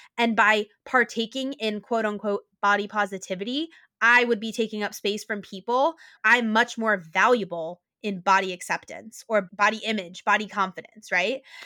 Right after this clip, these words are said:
And so I'm really clear about that. Some other hills I would die on,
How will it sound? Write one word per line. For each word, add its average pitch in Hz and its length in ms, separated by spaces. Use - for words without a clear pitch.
And 226 120
so 240 120
I'm 233 180
really 254 260
clear 208 300
about 180 360
that. 170 320
Some 233 260
other 247 240
hills 233 260
I 220 120
would 208 160
die 196 260
on, 190 320